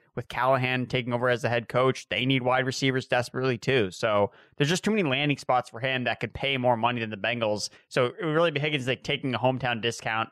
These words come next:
to be the number two on a team that maybe will win a championship. So it's like,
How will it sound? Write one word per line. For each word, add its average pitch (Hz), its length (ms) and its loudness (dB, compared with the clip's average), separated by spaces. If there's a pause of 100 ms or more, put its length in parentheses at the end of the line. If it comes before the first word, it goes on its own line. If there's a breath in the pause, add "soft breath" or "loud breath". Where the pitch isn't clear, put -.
to 135 80 -4
be 123 120 -2
the 117 120 -2
number 117 260 0
two 110 500 2 (380 loud breath)
on 117 160 2
a 101 60 -2
team 101 440 -2
that 104 200 -2 (260)
maybe 113 380 0
will 131 140 2
win 143 120 2
a 143 80 2
championship. 156 720 0
So 135 140 -2
it's 120 140 -2
like, 123 160 0